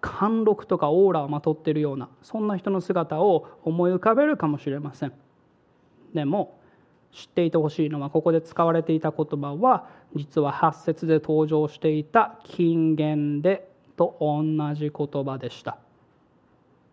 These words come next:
皆さん、今さっき私たちが見た、八節で見た「謹厳で」という言葉、これとここで使われている威厳があるというのは同じ言葉が使われているわけです。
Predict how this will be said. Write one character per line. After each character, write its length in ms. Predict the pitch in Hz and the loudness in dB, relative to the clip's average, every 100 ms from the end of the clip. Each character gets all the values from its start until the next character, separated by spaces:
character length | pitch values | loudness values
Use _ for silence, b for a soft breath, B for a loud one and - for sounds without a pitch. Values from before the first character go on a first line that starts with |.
| _ _ _ - | _ _ _ -4
皆 140 | 220 | -2
さ 100 | 208 | 0
ん、 20 | |
今 120 | 226 240 | 0 0
さ 100 | 208 | 0
っ 60 | |
き 80 | 196 | 2
私 220 | 202 208 | 0 0
た 40 | 185 | -2
ち 100 | 185 | 0
が 60 | |
見 100 | 180 | 0
た、 80 | 165 | 0
八 120 | 165 | 0
節 240 | 170 185 180 | -2 -2 0
で 80 | |
見 140 | 170 160 | 0 2
た 160 | 175 160 | 0 0
「謹 280 | 185 185 180 | -2 0 2
厳 200 | 175 175 | 0 2
で」 140 | 185 | 0
と 80 | 160 | 0
い 60 | 143 | -2
う 40 | |
言 120 | 147 | -4
葉、 160 | 143 147 | -4 -2
こ 140 | 180 | 0
れ 120 | 170 | 0
と 260 | 170 269 185 B - | 4 4 4 B -6
こ 100 | 160 | -2
こ 120 | 175 | 0
で 100 | 170 | 0
使 180 | - 170 | 0 2
わ 80 | 170 | 4
れ 80 | 170 | 2
て 80 | |
い 240 | 170 165 180 | 0 0 -2
る 60 | - | -4
威 80 | 175 | 0
厳 200 | 170 175 | 2 2
が 100 | 170 | 2
あ 40 | 170 | 0
る 60 | |
と 100 | 160 | 0
い 40 | 143 | -2
う 0 | |
の 160 | 139 | 0
は 40 | 160 | 0
同 200 | 180 175 | 0 0
じ 100 | 170 | 0
言 100 | 170 170 | 0 0
葉 100 | 170 | 0
が 100 | 151 | -2
使 220 | - 151 | -4 -4
わ 80 | 151 | -2
れ 100 | 151 | -2
て 80 | 151 | -2
い 40 | |
る 80 | 151 | -2
わ 100 | 147 | -2
け 80 | 143 | -6
で 100 | - | -10
す。 140 | - | -14